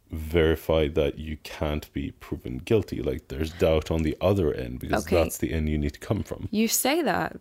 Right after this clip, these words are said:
Speaker 2: but if there's a jury, then why would you, like, people don't wanna, they have one person sitting in front of them and it's
Speaker 1: Mm.
Speaker 2: like, either this person did it or they didn't do it. Well, I believe he could have done it. The thing that's gonna sway you into thinking he might not have done it is going,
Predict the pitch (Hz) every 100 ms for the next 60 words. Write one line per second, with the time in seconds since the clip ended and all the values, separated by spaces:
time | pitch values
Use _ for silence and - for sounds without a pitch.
0 | _ - 220 - 220 - 269 247 185 214
1 | 226 233 165 156 160 175 185 180 - 190
2 | 196 214 214 - 220 220 214 214 208 -
3 | _ _ _ _ _ _ _ _ - 220
4 | 214 - _ - - 226 233 247 233 226
5 | 214 233 208 196 _ - - - - 208
6 | 240 254 214 208 220 226 175 175 165 -
7 | 208 202 190 196 196 170 160 160 160 196
8 | 175 170 - 208 214 196 196 - 190 196
9 | 175 165 170 214 - 170 170 170 165 160
10 | 175 156 - 196 - 247 262 226 175 -
11 | 165 160 196 180 - - - - - 254
12 | 269 - 214 185 - 185 190 214 185 170
13 | 165 180 170 - 170 170 - 180 165 -
14 | 165 160 175 165 - 170 175 170